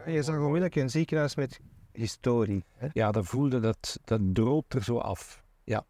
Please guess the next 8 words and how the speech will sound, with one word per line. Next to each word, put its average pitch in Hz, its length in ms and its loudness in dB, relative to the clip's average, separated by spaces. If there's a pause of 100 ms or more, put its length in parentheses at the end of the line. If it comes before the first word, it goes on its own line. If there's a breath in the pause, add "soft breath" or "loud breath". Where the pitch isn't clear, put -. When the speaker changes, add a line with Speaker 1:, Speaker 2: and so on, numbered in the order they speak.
(220)
Speaker 1:
Ja, 107 100 -20
ja, 113 60 -20 (800)
ja. 110 100 -20
Speaker 2:
Ik - 160 -8
zie 127 160 2
zo 147 200 2
al 127 160 4
de, 113 380 2